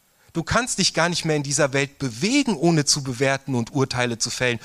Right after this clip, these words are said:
und ohne bewertet zu werden und Urteile zu fällen. Das fängt schon in der ersten Klasse an und das zieht sich durch.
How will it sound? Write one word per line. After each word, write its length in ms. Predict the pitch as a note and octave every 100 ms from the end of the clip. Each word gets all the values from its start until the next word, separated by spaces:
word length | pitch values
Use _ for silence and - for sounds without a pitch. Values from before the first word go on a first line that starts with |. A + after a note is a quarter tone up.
| -
und 180 | D#3 D#3+
ohne 240 | G3 F#3+
bewertet 560 | D#3 C#3 D#3 E3+ - -
zu 160 | D#3
werden 260 | C#3 C3+ C3
und 120 | B2
Urteile 400 | C3+ C3 B2+ B2
zu 120 | G#2+
fällen. 380 | A#2 A#2 G#2 F2+ - _ _ _ _ _
Das 100 | A#2+
fängt 180 | - G3
schon 140 | - F3
in 60 |
der 100 | E3
ersten 300 | E3 - F#3
Klasse 340 | - G3+ - A#2
an 140 | A#2+
und 80 | C3
das 180 | C3+ -
zieht 220 | A3 -
sich 180 | E3 -
durch. 400 | G#3 F3 -